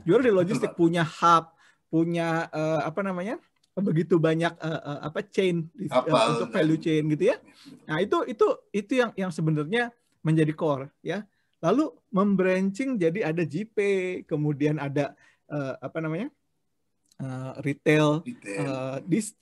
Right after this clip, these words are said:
Speaker 1: distribution untuk, eh, eh, eh, eh, gasoline, dan ke-, kemudian ke depan juga nanti akan ada, eh, kalau nanti electric vehicle udah dateng,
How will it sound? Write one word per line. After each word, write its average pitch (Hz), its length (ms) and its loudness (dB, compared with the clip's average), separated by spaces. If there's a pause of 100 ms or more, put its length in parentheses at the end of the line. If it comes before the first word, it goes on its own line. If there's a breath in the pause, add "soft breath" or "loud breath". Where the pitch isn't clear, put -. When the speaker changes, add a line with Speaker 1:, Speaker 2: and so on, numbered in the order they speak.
Speaker 1:
distribution 143 640 0
untuk, 135 340 -8
eh, 131 220 -10
eh, - 240 -12
eh, 135 180 -12
eh, - 240 -12 (140)
gasoline, 202 580 4
dan 143 220 -2
ke-, 139 260 -2
kemudian 151 380 -2
ke 190 80 -6
depan 156 320 -4
juga 135 180 -4
nanti 120 240 -6
akan 143 300 -6
ada, 165 140 2 (600)
eh, 127 340 -12 (720)
kalau 139 320 -6
nanti 139 460 -4 (880)
electric 151 400 -6
vehicle 139 560 -6
udah 123 240 -10
dateng, 247 320 -2